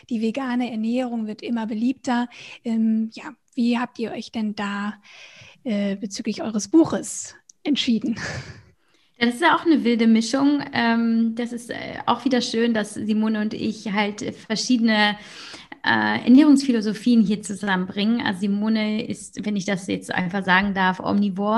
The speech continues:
Speaker 2: Also sie ist da, äh, sowohl für Fleisch als auch Fisch offen.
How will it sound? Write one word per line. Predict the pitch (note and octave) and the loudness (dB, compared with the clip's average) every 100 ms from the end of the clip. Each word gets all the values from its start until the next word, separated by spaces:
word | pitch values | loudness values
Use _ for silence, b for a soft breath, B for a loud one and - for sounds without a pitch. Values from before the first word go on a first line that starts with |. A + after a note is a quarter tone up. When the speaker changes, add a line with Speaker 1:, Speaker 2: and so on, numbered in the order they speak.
| B3+ | 2
Speaker 2:
Also | - G3+ F#3+ | 0 -2 -4
sie | F#3+ | -4
ist | - - | -4 -4
da, | G3+ G#3 G3+ - | -2 0 0 -2
äh, | - G3+ | -4 -6
sowohl | G3 F3 G3+ G#3 | -8 -8 -6 -6
für | - G3 | -8 -14
Fleisch | - G3+ G3+ G#3 | -6 0 0 0
als | F#3+ | -4
auch | - - | -6 -10
Fisch | - C#4+ D4 - | -2 -2 -2 0
offen. | C4 C#4 D4 D#4+ | 0 4 6 4